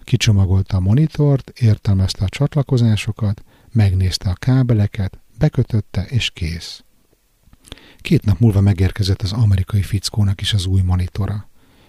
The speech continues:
Kinyitotta a dobozt, de csak a használati utasítást vette ki, és azonnal végigolvasta, majd lépésről lépésre követve az instrukciókat végrehajtotta a bekötés rendkívül bonyolult misszióját. Csak semmi improvizálás,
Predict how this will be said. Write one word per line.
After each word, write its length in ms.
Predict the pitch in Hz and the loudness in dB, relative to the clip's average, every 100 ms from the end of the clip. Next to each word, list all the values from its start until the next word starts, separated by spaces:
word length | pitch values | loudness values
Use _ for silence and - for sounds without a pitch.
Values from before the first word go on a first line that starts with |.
| - | -8
Kinyitotta 580 | - 110 101 101 - 98 | 2 2 2 -2 -2 -2
a 60 | |
dobozt, 600 | 87 92 92 165 - - - _ - | 0 -2 0 -2 -4 -12 -20 _ -6
de 80 | 127 | -2
csak 220 | 123 135 | 0 0
a 40 | 107 | 2
használati 560 | 143 131 - 95 - | 2 2 0 0 -2
utasítást 640 | 95 - 95 - - 98 - | -4 -4 -4 -4 -4 -4 -2
vette 300 | 95 - 98 | -4 -4 -6
ki, 300 | - 131 151 _ - - | 0 0 0 _ -20 -6
és 180 | - | -4
azonnal 560 | - 127 98 98 90 90 | 0 2 4 2 2 0
végigolvasta, 1080 | 82 92 90 90 98 110 135 - - 180 - _ - - | 0 0 -2 0 0 2 0 0 0 0 -2 _ -20 -10
majd 220 | 98 92 | -2 0
lépésről 640 | 87 95 117 - 147 - 113 | 2 2 2 2 0 2 2
lépésre 480 | 98 98 107 87 101 | 2 2 0 0 -4
követve 500 | - 98 95 - 95 | -2 0 0 0 -4
az 100 | 82 | -2
instrukciókat 920 | 90 107 135 120 135 131 - 135 - | -4 -2 -4 -2 0 0 0 -4 -4
végrehajtotta 760 | - 123 85 85 92 98 101 - | 0 2 2 -2 -2 -2 -4 -2
a 40 | |
bekötés 520 | 87 104 - - 87 | 0 -2 -2 -6 -4
rendkívül 440 | - 101 - 90 80 | 0 -2 -2 -6 -4
bonyolult 480 | 80 92 90 90 - | -2 -2 -2 -4 -6
misszióját. 840 | 82 - - 85 87 101 101 - - _ _ - | -8 -8 -8 -8 -6 -8 -10 -16 -20 _ _ -6
Csak 200 | - - | -4 -4
semmi 440 | - 113 117 123 | -2 2 4 4
improvizálás, 1120 | 127 120 107 104 90 90 90 90 90 92 - | 4 2 2 0 0 0 0 -2 -2 -6 -10